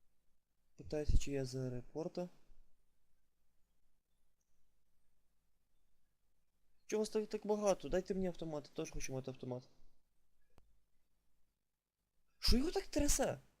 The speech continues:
Чо він руль крутить? Що за фігня твориться? Я піду...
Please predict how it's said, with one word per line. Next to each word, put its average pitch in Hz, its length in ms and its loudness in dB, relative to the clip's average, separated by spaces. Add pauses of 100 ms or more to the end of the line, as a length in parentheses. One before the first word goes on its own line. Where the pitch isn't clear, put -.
(320)
Чо - 140 0
він 262 140 4
руль 285 180 2
крутить? 196 380 0 (4000)
Що - 200 -4
за 226 120 -2
фігня 262 400 4
твориться? 220 640 -2 (3750)
Я 160 100 -8
піду... 170 380 -2